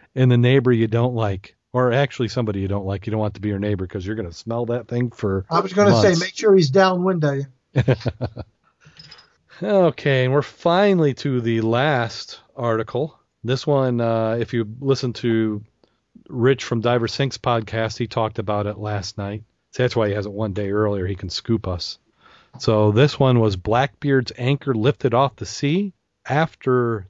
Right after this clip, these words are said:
Speaker 1: two hundred ninety-three years.
Speaker 2: Long time.
Speaker 1: It had been there a long time. The waves just off the Atlantic beach were a little too large.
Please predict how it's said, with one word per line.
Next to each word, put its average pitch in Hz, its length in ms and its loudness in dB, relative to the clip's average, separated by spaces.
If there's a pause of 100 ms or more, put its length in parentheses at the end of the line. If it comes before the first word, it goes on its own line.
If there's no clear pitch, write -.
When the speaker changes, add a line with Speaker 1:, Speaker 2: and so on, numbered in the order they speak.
(100)
Speaker 1:
two 208 200 -4
hundred 143 340 0
ninety-three 143 800 -2
years. 101 640 0 (800)
Speaker 2:
Long 151 640 -6
time. 196 580 -8 (140)
Speaker 1:
It 127 180 -2
had 110 140 -2
been 127 220 -2
there 123 240 0
a 104 100 -2
long 120 460 0
time. 101 260 -8
The 101 100 -8
waves 123 280 2
just - 200 -4
off 123 180 0
the 123 100 -2
Atlantic 117 360 -2
beach 123 220 -2
were 117 60 -4
a - 20 0
little 120 140 2
too 113 320 -8 (360)
large. 127 600 2